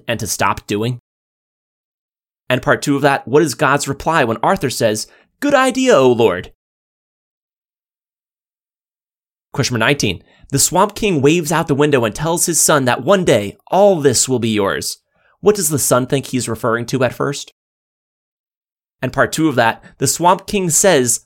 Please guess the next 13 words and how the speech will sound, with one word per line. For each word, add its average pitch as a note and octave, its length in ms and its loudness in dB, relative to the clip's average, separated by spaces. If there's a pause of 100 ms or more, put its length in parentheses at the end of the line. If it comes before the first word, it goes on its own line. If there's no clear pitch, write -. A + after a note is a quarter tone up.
"What's B3+ 240 -4
not G#3+ 180 2
to G#3+ 60 -4
like G3+ 180 -2
about F#3 220 2
his F3+ 140 -2
fiancée? G3 640 0 (160)
She's G3+ 260 -4
beautiful, G3+ 760 0
she's G3 360 -2
rich, - 540 0 (300)
and A#2 180 -4
what?" A2 320 2